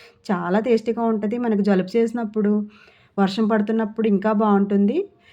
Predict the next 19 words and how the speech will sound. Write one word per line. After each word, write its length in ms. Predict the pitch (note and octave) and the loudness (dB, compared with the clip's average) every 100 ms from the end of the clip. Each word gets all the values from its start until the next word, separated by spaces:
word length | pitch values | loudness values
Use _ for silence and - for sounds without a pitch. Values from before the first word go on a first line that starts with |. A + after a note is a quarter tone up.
| _ _ D#4 | _ _ 0
పక్కన 300 | D4+ D#4+ D#4+ | 0 2 2
పెట్టిన 380 | E4 D#4 D4+ D4 C#4+ | 2 0 2 0 2
కోడిగుడ్లను, 760 | C#4 B3+ A#3+ C4 A3+ B3+ B3+ A3+ - _ - - _ _ _ - | 0 0 0 -2 0 0 0 -4 -8 _ -20 -20 _ _ _ -8
చూసారా, 340 | B3 C#4 C#4+ E4 | -6 -4 -4 -2
వెల్లుల్లి 420 | B3+ A#3+ C4 C4 | 0 0 -2 0
కారం 280 | C4+ B3+ B3+ | 0 0 -2
అయితే 320 | B3 G#3 B3+ A#3+ - - | -4 -2 -2 -2 -4 -2
వేగిపోయిందండి. 1000 | G#3+ G#3+ G#3+ B3 B3 A#3+ A#3 A3+ A#3 F4 A4+ - | 2 2 0 -2 -2 -2 0 0 0 0 0 -6
ప-, 180 | C#4+ - _ - _ | -18 -18 _ -20 _
కోడిగుడ్లను 680 | C#4+ C4 B3 C4 A3+ C4+ C4 G3+ | 0 2 2 -2 -2 -2 -2 0
వేపి 360 | A#3 A3+ A#3 | 4 4 2
తీసేసాం 480 | D4 C#4 C#4+ C#4 C4 | -8 -6 -6 -8 -4
కదా, 160 | A#3+ B3+ | -4 -2
కోడిగుడ్లు 460 | B3 A#3 A#3 A#3+ | 0 0 0 -2
వేసి 380 | B3 A#3 A#3 A#3 - G3 | 0 -2 -2 -6 -4 -2
బాగా 460 | G3+ G3+ G#3+ B3+ A#3 | 2 2 0 0 -2
వెల్లుల్లి 420 | G#3 G#3+ A3+ B3+ C4 | 2 2 2 0 -2
కారం 300 | B3+ A#3+ A3+ | 0 0 0
పట్టేలాగా 720 | A3 G3+ B3 A#3+ A#3 A3+ | -2 -2 -2 0 0 0